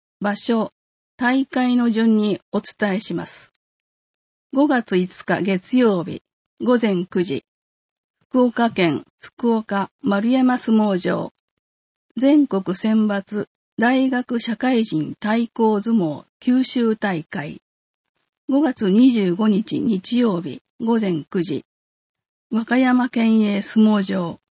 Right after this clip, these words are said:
全国選抜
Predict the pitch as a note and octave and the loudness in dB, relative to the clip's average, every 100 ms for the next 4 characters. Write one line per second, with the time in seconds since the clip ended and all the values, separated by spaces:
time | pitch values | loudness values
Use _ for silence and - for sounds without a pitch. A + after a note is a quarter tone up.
0 | _ _ _ _ _ _ _ _ B3+ D#4 | _ _ _ _ _ _ _ _ 2 4
1 | D4 A3 G#3+ G3+ - A3 G#3+ G#3 G3 F3+ | 4 2 0 0 2 2 2 0 -2 -2
2 | F3 | -4